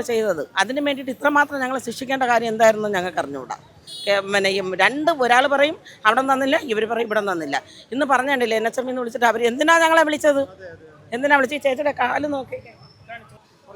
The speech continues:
ഇത് വെച്ചിട്ടാണ് ഏരിയയിൽ ജോലി ചെയ്യണത്. ഉം. ഈ, പിന്നെ ഈ ചേച്ചിക്ക് ഇനി രണ്ടു കൊല്ലം കൂടെ കഴിഞ്ഞാൽ ചേച്ചി റിട്ടയർഡ് ആകും. ആ, ആ, റിട്ടയർഡ്, റിട്ടയർഡ് എന്ന് പറയാൻ പറ്റൂലല്ലോ. ചേച്ചി എങ്ങനെ വെറുതെ ചെന്ന് വീട്ടിൽ ഇരിക്കണോ? ജീവിതം നമ്മൾ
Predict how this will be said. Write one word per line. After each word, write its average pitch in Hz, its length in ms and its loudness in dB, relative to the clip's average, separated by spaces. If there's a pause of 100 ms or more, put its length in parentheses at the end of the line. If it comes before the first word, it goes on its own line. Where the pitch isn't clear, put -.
(240)
ഇത് 269 180 0
വെച്ചിട്ടാണ് 269 500 4 (220)
ഏരിയയിൽ 247 280 4 (120)
ജോലി 202 220 4
ചെയ്യണത്. 151 280 -2 (440)
ഉം. 277 100 -8 (540)
ഈ, 240 40 -8 (140)
പിന്നെ 214 240 4 (180)
ഈ 277 40 -4 (100)
ചേച്ചിക്ക് 269 460 0
ഇനി 277 120 0 (160)
രണ്ടു 240 160 0
കൊല്ലം 254 220 2
കൂടെ 240 140 6
കഴിഞ്ഞാൽ 233 260 -2
ചേച്ചി 214 320 0
റിട്ടയർഡ് 185 340 0
ആകും. 139 180 -10 (400)
ആ, 220 60 -2 (140)
ആ, 254 60 2 (120)
റിട്ടയർഡ്, 277 300 2 (140)
റിട്ടയർഡ് 196 280 -2
എന്ന് 254 120 -4
പറയാൻ 269 200 4
പറ്റൂലല്ലോ. 220 460 -2 (240)
ചേച്ചി 254 320 0
എങ്ങനെ 254 240 0
വെറുതെ 220 240 0
ചെന്ന് 226 180 -4
വീട്ടിൽ 185 200 0
ഇരിക്കണോ? 156 260 -2 (580)
ജീവിതം 269 320 -2
നമ്മൾ 254 160 0